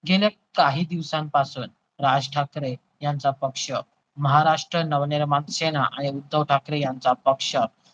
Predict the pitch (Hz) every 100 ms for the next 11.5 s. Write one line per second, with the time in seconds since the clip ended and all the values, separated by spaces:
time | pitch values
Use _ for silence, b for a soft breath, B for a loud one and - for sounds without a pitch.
0 | _ - - 196 180 185 175 160 160 151
1 | 156 151 147 139 143 139 135 - 143 139
2 | 143 139 127 127 131 131 139 - 180 151
3 | 156 156 143 139 143 143 127 247 - _
4 | _ - 135 131 143 117 131 - 135 131
5 | 135 135 139 123 127 127 - 98 - _
6 | _ _ _ _ 143 139 143 143 131 131
7 | - - 170 165 156 147 131 139 139 143
8 | 147 147 131 127 127 110 - _ 135 151
9 | 170 - 147 - - 165 170 175 151 135
10 | - _ _ 151 147 143 135 151 139 135
11 | - - 151 139 139